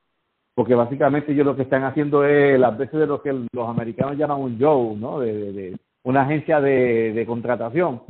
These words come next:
en lugar de ser empleados públicos. Le responde el empleado más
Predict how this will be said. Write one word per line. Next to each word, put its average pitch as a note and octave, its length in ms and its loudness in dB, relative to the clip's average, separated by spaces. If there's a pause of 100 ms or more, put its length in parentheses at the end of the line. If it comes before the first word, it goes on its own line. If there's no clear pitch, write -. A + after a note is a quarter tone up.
(500)
en C#3+ 120 4
lugar B2 300 4
de D3 140 2
ser F3 140 -2
empleados F3 360 2
públicos. B2+ 480 -2
Le A#2+ 160 -6
responde G3 500 -2
el F#3+ 120 -4
empleado C#3+ 640 2
más C#3+ 320 0